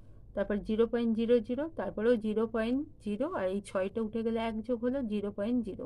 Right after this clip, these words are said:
ওয়ান, তারপর জিরো পয়েন্ট জিরো জিরো সিক্স, তারপরেও জিরো পয়েন্ট জিরো জিরো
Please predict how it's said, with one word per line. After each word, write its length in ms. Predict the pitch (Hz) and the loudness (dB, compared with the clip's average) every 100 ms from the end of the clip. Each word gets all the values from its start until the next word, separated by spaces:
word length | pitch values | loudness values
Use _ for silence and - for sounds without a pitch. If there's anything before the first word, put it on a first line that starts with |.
| 160 | -10
ওয়ান, 160 | - - - - - - - - - | -12 -14 -16 -20 -20 -20 -20 -20 0
তারপর 240 | 220 214 233 202 | 2 4 2 2
জিরো 180 | 220 226 226 | 2 2 2
পয়েন্ট 200 | 233 233 214 | 0 2 2
জিরো 180 | 202 214 220 | 0 -2 0
জিরো 160 | 220 233 - | 2 0 0
সিক্স, 240 | 285 - - - - - - - - 202 | -8 -8 -20 -20 -20 -20 -20 -20 -6 0
তারপরেও 380 | 196 202 254 233 | 2 4 4 4
জিরো 180 | 226 208 208 | 2 -2 0
পয়েন্ট 200 | 226 254 220 | 2 2 2
জিরো 160 | 185 185 | 0 -2
জিরো 160 | 185 | -2